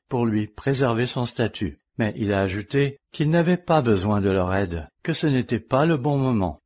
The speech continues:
Dans le même ordre d'idées, voyons aussi ce passage important des Écritures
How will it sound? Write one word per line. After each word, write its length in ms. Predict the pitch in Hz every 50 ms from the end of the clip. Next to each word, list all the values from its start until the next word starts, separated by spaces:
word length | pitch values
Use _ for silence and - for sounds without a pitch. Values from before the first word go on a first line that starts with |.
| _ -
Dans 160 | - 110 107
le 120 | 107 101
même 240 | 95 107 131 156 156
ordre 340 | 147 131 120 98 95 98 95
d'idées, 460 | 90 101 107 104 139 151 160 147 - - -
voyons 340 | 113 113 139 156 165 175 170
aussi 320 | 143 123 - - 175 175
ce 140 | - - 113
passage 500 | 98 - 113 110 104 120 117 117 107 107
important 540 | 135 156 147 - 120 107 - - 143 147 131
des 220 | 113 98 85 95
Écritures 540 | 92 - 123 113 - - 147 139 120 104